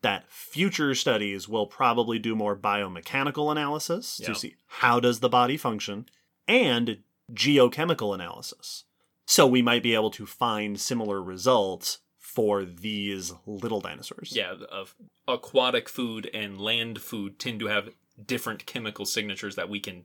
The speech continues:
Speaker 1: Yes.
Speaker 2: find traces of.
Speaker 1: Sometimes you can also get chemical signatures of environment.
Speaker 2: Yeah.
Speaker 1: I, I don't remember if that's been done for Spinosaurus off the top of my head, but I know it's been done for other animals that we can try to differentiate terrestrial versus aquatic habitats.
Speaker 2: Yes.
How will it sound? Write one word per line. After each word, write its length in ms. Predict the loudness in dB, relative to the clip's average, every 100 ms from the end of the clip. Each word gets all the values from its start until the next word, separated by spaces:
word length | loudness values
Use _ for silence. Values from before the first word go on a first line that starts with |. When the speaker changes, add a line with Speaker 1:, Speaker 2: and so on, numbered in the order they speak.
| _ -14
Speaker 1:
Yes. 380 | -12 -10 -4 0
Speaker 2:
find 260 | 0 0
traces 380 | -6 -8 -8 -12
of. 260 | -12 -12 -4
Speaker 1:
Sometimes 420 | -2 0 0 0
you 80 | 0
can 140 | 2
also 280 | 2 2 -2
get 220 | -2 -4
chemical 460 | -6 -6 -6 -4 -4
signatures 500 | -6 -8 -6 -8 -6
of 260 | -8 -8 _ -10
environment. 1040 | -8 -8 -4 0 2 0 -6 -14 -18 -16 -6
Speaker 2:
Yeah. 140 | 2
Speaker 1:
I, 60 | 4
I 20 |
don't 140 | 4
remember 260 | 4 4 2
if 80 | 4
that's 180 | 2 2
been 140 | 0
done 180 | 0 -2
for 120 | -6
Spinosaurus 720 | -4 -4 -4 -6 -4 -4 -6
off 120 | -10 -10
the 60 |
top 140 | -10 -10
of 60 |
my 100 | -12
head, 240 | -14 -14 -8
but 80 |
I 60 | 0
know 160 | 4 4
it's 120 | 2
been 160 | -2
done 220 | 0 -2 -2
for 200 | -6 -4
other 340 | 0 2 2 2
animals 640 | 0 -2 -4 -6 -8 -8
that 120 | -8
we 100 | -8
can 180 | -8 -10
try 220 | -2 -2
to 100 | -2
differentiate 800 | -6 -8 -6 -6 -6 -6 -6 -8
terrestrial 760 | -6 -4 -4 -6 -6 -6 -6 -8
versus 400 | -10 -10 -10 -12
aquatic 460 | -12 -8 -8 -8 -8
habitats. 580 | -10 -10 -14 -14 -12
Speaker 2:
Yes. 400 | -10 -8 -10 -12